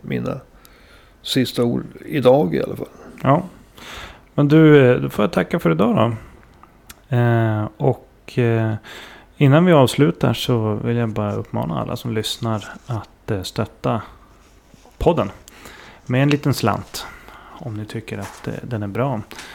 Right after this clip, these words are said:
Speaker 2: Eh, och att, eh, se fram emot de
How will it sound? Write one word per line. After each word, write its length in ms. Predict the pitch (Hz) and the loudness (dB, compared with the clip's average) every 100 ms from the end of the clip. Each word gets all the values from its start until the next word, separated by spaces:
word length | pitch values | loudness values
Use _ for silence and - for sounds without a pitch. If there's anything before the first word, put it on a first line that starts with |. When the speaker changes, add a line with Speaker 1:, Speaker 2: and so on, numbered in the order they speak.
| - - - - | -20 -20 -20 -6
Speaker 2:
Eh, 560 | 120 110 104 98 95 98 - - - - - - | 0 0 0 -2 -4 -6 -8 -18 -20 -20 -4 2
och 340 | 160 - - | 2 2 -6
att, 380 | 120 107 - - | -4 -4 -8 -2
eh, 140 | 113 101 | 0 0
se 140 | - | -2
fram 180 | 107 131 | 0 2
emot 280 | 139 98 - | 2 -2 -4
de 200 | 104 | -6